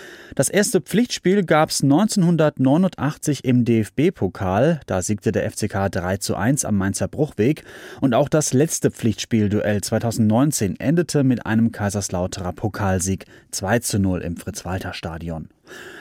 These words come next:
Noch auffälliger wird der Unterschied beim Thema Fans. Für die neue Saison hat der F C K mehr als dreiunddreißigtausend Dauerkarten verkauft, fast vierunddreißigtausend.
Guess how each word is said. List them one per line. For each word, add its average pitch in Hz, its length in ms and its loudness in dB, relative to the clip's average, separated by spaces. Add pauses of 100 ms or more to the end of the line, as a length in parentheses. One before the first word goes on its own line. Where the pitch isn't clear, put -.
(120)
Noch 185 180 2
auffälliger 202 680 2
wird 156 240 -2
der 143 120 2
Unterschied 160 500 0
beim 123 220 2
Thema 107 360 2
Fans. 139 720 0
Für - 160 -2
die 139 180 4
neue 131 320 4
Saison 139 420 2
hat 123 120 -2
der 120 160 2
F 131 100 0
C 127 180 0
K 123 360 0
mehr 110 240 4
als 117 220 -4
dreiunddreißigtausend 131 1300 2
Dauerkarten 113 560 0
verkauft, 98 480 -2
fast - 300 -4
vierunddreißigtausend. 110 1080 0